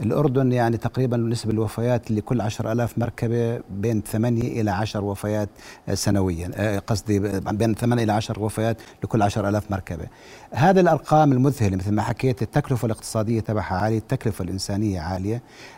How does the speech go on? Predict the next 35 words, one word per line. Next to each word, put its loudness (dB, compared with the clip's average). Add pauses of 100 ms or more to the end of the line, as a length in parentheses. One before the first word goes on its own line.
(100)
آه، 2
بالإضافة 4
إلى 2
أنه، 2
يعني، 0
أسبابها 2
ومسبباتها 2
واضحة 0
جدًا. -4
بجوز -2 (420)
ابن 4
الش-، -2
اللي 0
بالشارع 0
بيعرفها، -4
مش -2
المتخصص. -6 (340)
بد-، 0
كل 4
العالم 6
بلش 4
يعرف -2
بأنه، 0 (100)
آه، -4 (340)
نسب 2
ال-، 0
ال-، -4
خلينا 0
نحكي، -4
ال-، -2
الأسباب 0
ال-، -2
ال-، -6
الحوادث -2
ومسبباتها -2